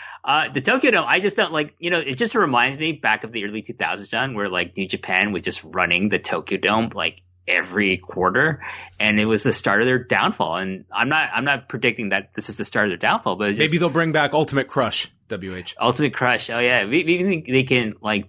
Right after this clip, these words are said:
Speaker 1: I, you know, he's in bad health. I'm not gonna say anything bad about Antonio Inoki, but, like, the, the philosophy of that era, which didn't serve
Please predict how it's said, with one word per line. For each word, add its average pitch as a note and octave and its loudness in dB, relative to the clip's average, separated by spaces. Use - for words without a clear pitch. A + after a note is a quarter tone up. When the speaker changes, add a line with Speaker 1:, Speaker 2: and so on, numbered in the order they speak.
Speaker 1:
I, A2 -4
you D3+ 0
know, A#2+ 4
he's D#3 0
in D#3+ 0
bad D3+ 2
health. B2 2
I'm A#2+ 0
not A#2+ -2
gonna G#2 -8
say G#2+ -8
anything F#2+ -8
bad F#2 2
about E2+ -6
Antonio F2+ -8
Inoki, G2+ 0
but, F2+ 0
like, F#2+ 0
the, A2 2
the G2 -2
philosophy A2 0
of G#2+ -2
that F#2 2
era, G2 2
which F#2+ -8
didn't C#3+ 2
serve F#2 2